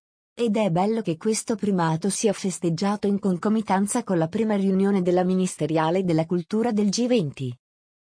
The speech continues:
Il titolare del mic ringrazia il premier italiano per aver investito nella cultura tanto da metterla al centro dell'azione del suo governo,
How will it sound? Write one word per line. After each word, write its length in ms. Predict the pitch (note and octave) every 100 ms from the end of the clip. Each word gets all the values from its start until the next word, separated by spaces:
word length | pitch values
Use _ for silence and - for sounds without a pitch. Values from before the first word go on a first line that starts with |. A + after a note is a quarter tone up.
| _
Il 240 | - G3+ F#3+
titolare 480 | F#3+ F3+ E3+ F#3 G#3+
del 180 | G#3
mic 220 | F#3+ G3+ G3
ringrazia 600 | G3 F3+ G3 G#3+ - G3
il 80 | F#3+
premier 460 | A3+ A3+ A3+ A3+ A#3
italiano 560 | - F3 F#3 G3 G#3+
per 160 | G3+ F#3+
aver 240 | F#3 G#3
investito 560 | F#3 F3 G3 - A#3+ B3+
nella 260 | G#3+ F#3
cultura 500 | F3 F#3+ F3+ A3 G3
tanto 360 | F#3 G#3+ A3+ G3
da 80 | G3+
metterla 500 | A3 A#3 A3+ G#3 F#3+
al 80 | E3+
centro 440 | A3 G#3+ A3+ A#3+
dell'azione 640 | G#3+ G#3 G3 - A#3 A3+
del 160 | G3 F3
suo 220 | - F#3
governo, 680 | F3 E3+ F#3 F#3+ G#3 G3+